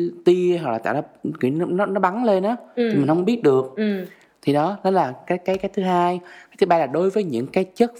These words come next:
Speaker 1: phản ứng hóa học mà hữu cơ á,
Speaker 2: Ừ.
Speaker 1: mà Phương đang làm á, là tất cả mọi thứ đều phải làm ở trong tủ hút.
Speaker 2: Tủ hả?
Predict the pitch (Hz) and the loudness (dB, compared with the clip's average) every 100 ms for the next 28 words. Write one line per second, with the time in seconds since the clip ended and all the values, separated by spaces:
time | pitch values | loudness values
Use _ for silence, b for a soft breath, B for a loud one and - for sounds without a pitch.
0 | - 107 - 160 190 165 180 - 110 - | -6 -4 -2 -2 -2 -4 -4 -4 -10 -8
1 | 110 104 104 120 - 175 165 165 196 - | -6 -6 -2 -4 0 2 2 0 -2 0
2 | 202 202 185 170 B B - 196 151 151 | 0 2 0 -6 B B -6 -2 -2 0
3 | 143 139 110 107 151 131 101 - 196 - | -2 -4 -4 -4 -4 -4 -6 -2 -4 -2
4 | 135 110 127 98 - 143 180 123 101 - | -2 -2 -4 -8 -6 -4 -2 -2 -4 -6
5 | 95 120 131 104 101 104 127 127 127 98 | -6 -4 -2 -4 -8 -6 -6 -4 -4 -4
6 | 131 208 - - _ _ _ _ _ _ | -2 -4 -4 -8 _ _ _ _ _ _
7 | _ - 175 190 285 | _ 2 4 4 0